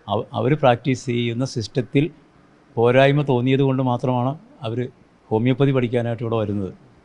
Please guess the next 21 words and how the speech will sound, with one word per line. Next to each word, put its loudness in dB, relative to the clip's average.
എന്നിട്ട് 0
തിരിച്ച് 0
ചെന്നിട്ട് -2
അവർക്ക് -4
ഹോമിയോപ്പതിയിലൂടെ 0
മാത്രമേ -4
പലതിനും -2
പൂർണ്ണമായ, -4
ആ, -4
വി-, -8
വി-, -16
ശു-, -8
പരിഹാരം, 6
പൂർണ്ണമായ, 0
ആ, -2
രോഗവിമുക്തി 6
കൊടുക്കാനാവൂ 2
എന്ന് -2
തിരിച്ചറിഞ്ഞുകൊണ്ടാണ് 0
അവരിവിടെ -2
വരുന്നത്. -4